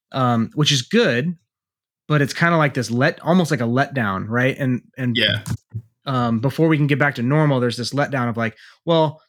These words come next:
Speaker 1: things are get-, getting back to normal. They're not normal yet. And then, like, what is normal? Like, how long will normal be before it feels like normal again? You know, 'cause there, it, there is this ramp up again where it's like, "Man,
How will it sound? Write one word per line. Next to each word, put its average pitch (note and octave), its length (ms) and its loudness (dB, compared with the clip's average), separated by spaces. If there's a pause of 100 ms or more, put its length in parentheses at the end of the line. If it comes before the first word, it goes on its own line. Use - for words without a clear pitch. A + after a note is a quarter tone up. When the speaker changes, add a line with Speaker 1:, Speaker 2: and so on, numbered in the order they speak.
(220)
Speaker 1:
things F#3+ 180 4
are E3 40 2
get-, D3+ 320 -2
getting F#3+ 280 4
back B2 220 0
to C3 60 -6
normal. A#2+ 340 -2
They're C#3+ 100 2
not D#3 140 0
normal D3 300 2
yet. D3+ 360 0
And D3+ 80 0
then, D3 80 4
like, C3 140 0
what C#3+ 160 2
is A2+ 120 -2
normal? B2 460 -2 (320)
Like, C3+ 120 -2
how F3+ 220 2
long E3 500 2 (420)
will D3+ 180 2
normal C#3+ 580 2 (200)
be C3 480 2 (500)
before D3 260 0
it A#2 60 -2
feels C3 260 0
like C3 340 -2
normal B2 320 0
again? G#2+ 280 -8 (440)
You C3+ 80 -6
know, C#3 80 2
'cause D3+ 160 2
there, F#3 100 4
it, D#3 320 2
there D#3 120 2
is A3+ 100 0
this A#2 160 -2
ramp B2+ 300 0
up A#2+ 160 -2
again A#2+ 220 0
where A#2+ 100 -2
it's A2 100 -8
like, A2 140 -6
"Man, C#3 460 0